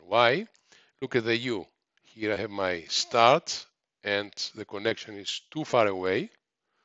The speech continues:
So I need to come to the closest point connection. Again, I will use my automation tools in the plugin. Embroidery object,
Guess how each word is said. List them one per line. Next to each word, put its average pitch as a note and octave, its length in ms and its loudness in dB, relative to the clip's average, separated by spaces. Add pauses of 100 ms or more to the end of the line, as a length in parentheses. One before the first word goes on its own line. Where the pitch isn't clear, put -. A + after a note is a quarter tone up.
(640)
So F#2+ 240 -10
I G#2 60 -4
need B2 120 -2
to C#3 80 -14
come A#2+ 280 2
to A2+ 160 -10
the G2+ 100 -6
closest - 580 -6
point G#2+ 240 -8
connection. F2+ 600 -8
Again, D#3+ 580 6 (100)
I A#2 140 -8
will A2 160 -8
use A2 340 -8
my G#2+ 120 0
automation A2 720 -2
tools G#2+ 520 -20
in G2+ 140 -20
the F2 120 -12
plugin. F#2 500 0 (1800)
Embroidery C3 480 0
object, C3 580 -2